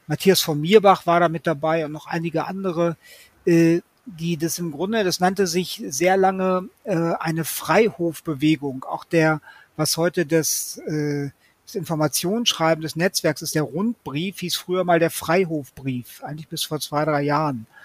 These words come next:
Und das war im Grunde die, die, die Idee dahinter, ähm, der, der C S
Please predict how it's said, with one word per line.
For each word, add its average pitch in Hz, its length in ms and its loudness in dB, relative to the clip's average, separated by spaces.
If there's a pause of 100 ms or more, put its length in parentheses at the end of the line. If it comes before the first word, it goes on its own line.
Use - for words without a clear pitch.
(340)
Und 139 140 -4
das 139 120 -2
war 160 100 4
im 170 140 0
Grunde 208 340 2
die, 180 240 -6
die, 170 260 -4
die 170 240 -6
Idee 185 460 0
dahinter, 190 640 2 (420)
ähm, 151 280 0
der, 151 320 2
der 147 160 -6
C 214 320 0
S 226 200 2